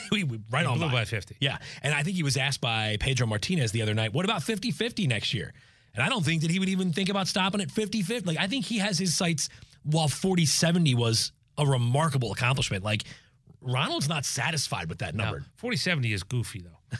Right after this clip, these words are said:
Speaker 2: Like, forty forty. Oh, who's forty forty? Forty seventy doesn't even sound like a real group.
Speaker 1: <laughs> Right.
Speaker 2: And we'll see if he can actually do it again. But the fifty fifty club is,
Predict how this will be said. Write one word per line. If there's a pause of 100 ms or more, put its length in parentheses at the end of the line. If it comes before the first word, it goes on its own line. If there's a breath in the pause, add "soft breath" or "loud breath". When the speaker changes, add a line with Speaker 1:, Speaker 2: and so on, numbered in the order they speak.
(100)
Speaker 2:
Like,
forty
forty. (420 soft breath)
Oh,
who's
forty
forty?
Forty
seventy
doesn't
even
sound
like
a
real
group.
Speaker 1:
<laughs>
Right. (340 loud breath)
Speaker 2:
And
we'll
see
if
he
can
actually
do
it
again.
But
the
fifty
fifty
club
is,